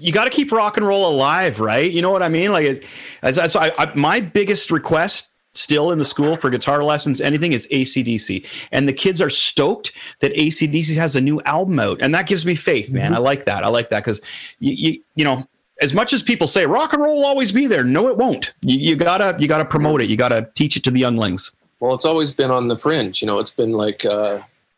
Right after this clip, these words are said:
Speaker 2: that's why it's cool, because
Speaker 1: Mm-hmm.
Speaker 2: even though our parents loved whatever their rock and roll was and their parents hated it. So, you know, if it was Elvis and then the Beatles and that, and ours
Speaker 1: My
Speaker 2: was the, the,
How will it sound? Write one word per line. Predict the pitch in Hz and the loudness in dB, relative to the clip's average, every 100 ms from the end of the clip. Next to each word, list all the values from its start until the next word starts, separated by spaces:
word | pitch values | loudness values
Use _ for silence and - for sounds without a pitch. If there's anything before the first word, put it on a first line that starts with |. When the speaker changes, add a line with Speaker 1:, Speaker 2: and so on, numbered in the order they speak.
| - | -6
Speaker 2:
that's | 113 - | -6 -2
why | 113 110 | 0 0
it's | 107 | -2
cool, | - - 127 82 _ _ | -2 0 -2 -6 _ _
because | - 113 110 107 - | -8 -4 -4 -4 -4
Speaker 1:
Mm-hmm. | 98 98 110 127 214 - _ _ _ - | -2 0 2 0 -2 -6 _ _ _ -4
Speaker 2:
even | 147 147 | 0 2
though | 135 | 2
our | 127 | 0
parents | - 143 139 127 - | 0 0 2 0 2
loved | 123 117 110 - - _ _ - | 2 2 -2 -6 -10 _ _ -4
whatever | 131 127 117 | 0 2 2
their | 117 139 | 2 2
rock | 127 117 | 0 0
and | 120 | 0
roll | 117 110 | 0 2
was | 113 110 | 0 0
and | 110 | 0
their | 123 | 0
parents | 131 113 107 | 0 0 0
hated | - 104 98 | 0 0 0
it. | 107 - | -2 0
So, | - 101 101 | 0 0 0
you | - | -2
know, | 104 | -2
if | 104 | -2
it | 123 | -2
was | 117 110 | -2 0
Elvis | 104 135 156 - | 0 0 0 0
and | 123 | 0
then | 113 | 0
the | |
Beatles | 107 123 135 127 | 0 0 0 0
and | 131 | 0
that, | 127 139 | 2 2
and | 127 | 2
ours | 120 139 147 | 2 2 2
Speaker 1:
My | 113 | 2
Speaker 2:
was | 135 131 - - - _ - | 2 2 -2 -4 -20 _ -2
the, | 135 143 - | 0 0 -2
the, | 120 | -4